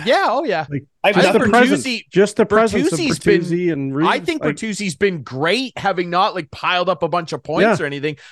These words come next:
Speaker 1: I think
Speaker 2: Exactly.
Speaker 1: the way he's playing on that line has
Speaker 2: Yeah.
Speaker 1: been awesome.
Speaker 2: And people have their head up when he's on the ice 'cause he could, <laughs> like, he, he'll run people.
Speaker 1: He's a pest. He's
Speaker 2: Yeah.
Speaker 1: a pesky guy.
Speaker 2: He's a, he's a
Speaker 1: He's a
Speaker 2: way better
Speaker 1: pest.
Speaker 2: player than, uh, than Bunting.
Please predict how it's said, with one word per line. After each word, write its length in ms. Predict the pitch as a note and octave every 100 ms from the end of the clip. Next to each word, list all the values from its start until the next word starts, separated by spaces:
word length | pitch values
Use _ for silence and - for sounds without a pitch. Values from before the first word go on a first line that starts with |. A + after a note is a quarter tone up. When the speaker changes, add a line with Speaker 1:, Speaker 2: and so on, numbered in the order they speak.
| -
Speaker 1:
I 140 | G#3
think 140 | D#4 D4+
Speaker 2:
Exactly. 340 | F#3+ F#3+ D#3
Speaker 1:
the 80 | F#3+
way 240 | F3+ G#3+
he's 240 | G3 F#3 -
playing 460 | - F3+ G#3 G#3+
on 140 | G3 F3
that 200 | E3+ C3
line 360 | D3 A#3+ C#4
has 140 | G3 C3+
Speaker 2:
Yeah. 100 | D#3+
Speaker 1:
been 80 | D3+
awesome. 640 | C#3+ D4+ - E4+ G#3+ E3
Speaker 2:
And 300 | D#3 E3+ D#3
people 320 | F#3+ G3 G#3
have 240 | E3+ F#3+ F#3+
their 100 | F#3+
head 220 | D3 G3+
up 180 | F3 -
when 100 | C#3
he's 200 | C3+ C3
on 140 | D3
the 100 | D3
ice 220 | D3+ F3+ -
'cause 240 | C3 A2
he 120 | E3
could, 240 | D3+ D#3+ - _
<laughs> 140 | _
like, 160 | E3 E3
he, 180 | F3+ F3+ - _ - D3 C#3
he'll 180 | G3+
run 220 | A3+ C#4 B3
people. 300 | E3 - G3
Speaker 1:
He's 100 | F#4
a 80 |
pest. 640 | F#4 E3+ B2+ G3 - - _ _
He's 80 | -
Speaker 2:
Yeah. 220 | A#3+ C4
Speaker 1:
a 20 |
pesky 400 | C3+ C3 - C3+
guy. 80 | A#2+
Speaker 2:
He's 160 | A3+ F#3
a, 60 | G#3+
he's 80 |
a 0 |
Speaker 1:
He's 160 | G3+ F#3+
a 60 | F3+
Speaker 2:
way 200 | F3+ G3
better 220 | F3+ E3+
Speaker 1:
pest. 80 | -
Speaker 2:
player 260 | E3 D3+ C#3+
than, 200 | C#3 C#3
uh, 120 | - D3
than 240 | C3 A#2+
Bunting. 340 | C#3+ C#3 -